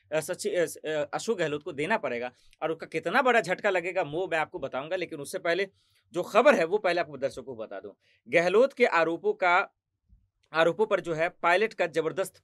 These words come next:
प-, अ, जो है बया-, अ, पलटवार आया है। कहा है, "मुझे वो पहले भी कह चुके हैं नकारा और निकम्मा।"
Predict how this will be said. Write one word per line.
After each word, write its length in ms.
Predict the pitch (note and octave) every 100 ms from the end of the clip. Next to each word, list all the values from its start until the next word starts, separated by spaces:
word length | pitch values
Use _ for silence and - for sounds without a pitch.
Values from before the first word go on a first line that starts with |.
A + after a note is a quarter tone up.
| D3+
प-, 0 |
अ, 320 | - D#3 C3
जो 120 | B2+
है 120 | C#3+
बया-, 320 | D3 C#3+ C#3+
अ, 100 | C#3+
पलटवार 480 | C3 D3+ D3 C#3+ C3+
आया 260 | A2 G#2+ G#2
है। 180 | G2+ F#2+ _ _ _
कहा 200 | D3+ D#3+
है, 120 | G#3+
"मुझे 240 | G#3 F3+ G#3
वो 140 | G#3+
पहले 360 | A3 D#3+ D#3+ G3+
भी 180 | F#3 G#3
कह 220 | - E3
चुके 280 | E3 D#3 D#3
हैं 160 | D#3+
नकारा 480 | E3 C3+ C#3+ D#3 G#3
और 300 | - F#3 G#3
निकम्मा।" 500 | D3 C3+ A2+ G2+ F2+